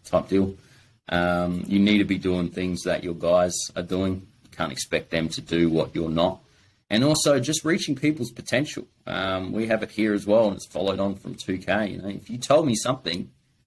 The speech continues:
that's it. That's what I'm going to work off. You know, if you tell me you wanna start a business or you wanna be a millionaire by twenty-five, which I had,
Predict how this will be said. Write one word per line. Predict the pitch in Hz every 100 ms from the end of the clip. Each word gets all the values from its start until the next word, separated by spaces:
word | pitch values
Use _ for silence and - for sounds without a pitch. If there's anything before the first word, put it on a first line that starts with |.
| _
that's | - 127 208
it. | 202 -
That's | - -
what | 170
I'm | 175
going | 185 180 180
to | 139
work | 123 - -
off. | 82 - - -
You | 120
know, | 120 120
if | 123 123
you | 143
tell | 170 170
me | 160
you | 131 127
wanna | 123
start | 110 117 117
a |
business | 104 117 131 110 104 -
or | 104 104
you | 107
wanna | 120 135
be | 117 120
a | 110
millionaire | 104 131 151 135 117 107
by | 101
twenty-five, | 98 - 131 107 117 117 90 -
which | -
I | 78 98
had, | 90